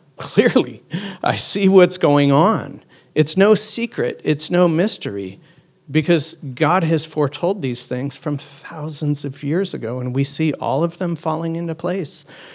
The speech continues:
I mean, really, for the most part, starting when Israel got their land back in the forties. And that in and of itself is a miracle, sh-, and should cause anybody to,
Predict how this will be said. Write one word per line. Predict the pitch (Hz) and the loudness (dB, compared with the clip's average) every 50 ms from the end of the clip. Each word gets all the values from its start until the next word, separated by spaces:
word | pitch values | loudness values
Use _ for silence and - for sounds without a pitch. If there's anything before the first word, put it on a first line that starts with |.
| - - - _ _ - 165 - | -20 -20 -20 _ _ -2 -2 0
I | - 147 147 | 2 2 4
mean, | 151 147 147 147 | 4 6 6 6
really, | 147 139 139 143 156 190 220 214 185 143 139 143 147 143 - | 4 4 6 4 6 6 6 4 4 2 2 0 -2 -4 -8
for | - - - 151 | -18 -10 -8 -4
the | 143 151 | -4 -2
most | 147 143 165 220 214 - | 0 0 0 0 0 -2
part, | - 143 156 160 - | -2 -2 -2 0 0
starting | - - - - - 156 156 190 233 214 190 143 135 127 135 151 143 | 0 0 0 0 -2 0 2 4 4 4 4 2 2 0 0 -2 0
when | - 143 147 147 139 | 0 0 2 2 0
Israel | - 160 160 175 175 - 226 214 214 190 175 | 0 0 0 0 0 -2 0 2 2 2 4
got | - 170 165 165 | 2 0 0 2
their | - 151 147 | -2 -2 -2
land | 139 135 131 135 156 190 190 - - | -2 -4 -4 -4 -4 -6 -6 -4 -6
back | 131 123 120 120 - 135 | -6 -4 -6 -8 -8 -6
in | 127 127 | -6 -6
the | 117 | -8
forties. | - - - 135 160 220 220 139 107 92 - - - - - - - - - - - - _ _ _ _ _ _ _ _ _ _ - - | -8 -6 -2 2 2 2 2 -2 -6 -6 -6 -2 0 0 0 0 -4 -8 -20 -20 -20 -20 _ _ _ _ _ _ _ _ _ _ -8 0
And | 139 147 147 143 | 2 4 6 6
that | 156 175 220 247 - - - | 6 6 4 2 2 0 0
in | 165 165 165 | 0 2 2
and | 156 151 151 | 2 2 4
of | 156 147 139 135 | 2 2 2 0
itself | 117 - - - - 233 - - 208 - - - | -2 0 0 0 0 -2 -2 -4 -4 -4 -6 -6
is | - 147 127 135 | -4 -4 -2 -2
a | 123 | -4
miracle, | 123 117 113 120 131 170 220 269 302 285 196 147 - - - 104 90 - - - _ _ _ _ _ - _ - | -6 -6 -4 -4 -2 0 0 0 2 2 2 0 0 -6 -8 -8 -8 -10 -14 -18 _ _ _ _ _ -20 _ -12
sh-, | - - - | -8 -6 -4
and | - 156 147 151 147 | 0 2 2 2 2
should | - - - 202 190 156 135 | 2 4 4 4 4 2 2
cause | - 196 165 156 135 - - - | 2 4 4 4 4 2 0 2
anybody | - 180 233 294 302 285 208 160 170 143 127 120 110 110 113 | 2 4 6 8 8 8 8 8 4 4 4 2 0 -2 -2
to, | - - - 175 160 139 139 | 0 2 4 6 6 6 6